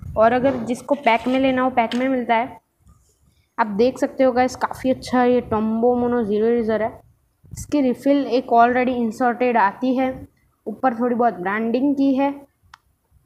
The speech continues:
कितना जो circle है guys, वो two point three millimeter जितना है। तो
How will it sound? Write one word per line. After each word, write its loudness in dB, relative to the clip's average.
कितना 0
जो -4
circle 0
है 2
guys, 0
वो 0
two 0
point 0
three 0
millimeter 0
जितना -4
है। 0
तो 0